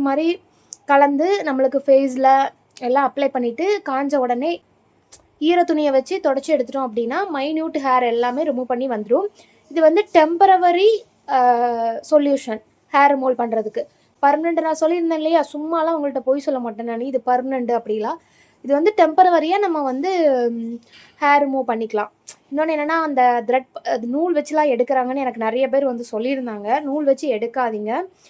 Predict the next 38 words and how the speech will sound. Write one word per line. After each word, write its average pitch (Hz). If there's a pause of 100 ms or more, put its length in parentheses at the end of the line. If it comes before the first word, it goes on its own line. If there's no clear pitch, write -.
(260)
ரேசர் 349
வச்சு 311
எடுங்க. 226 (120)
நூல் 359
வச்சு 311
எடுக்காதீங்க, 240 (140)
பிடுங்கி 359
எடுக்காதீங்க. 262 (120)
பிடுங்கி, 359
பிடுங்கி 349
எடுத்தீங்க 302
அப்படின்னா, 240 (480)
அந்த 254
ஹோல் 339
இருக்கு 269
பாத்தீங்களா, 233
ஹேர் 262
வளர்ற 240
ஹோலு, 220 (340)
அதை 269
ஒவ்வொரு 294
டைமும் 339
நீங்க 320
ஃபோர்ஸா 294 (100)
பிடுங்கும்போது 277
அந்த 320
ஹோல் 294
வந்து 269
பெருசாகும் 277
கொஞ்சம் 254
கொஞ்சமா. 220 (100)
அப்போ -
வந்து 311 (420)
அடுத்தடுத்த 359
டைம் 302
வந்து 277
அந்த 302
ஹேர் 320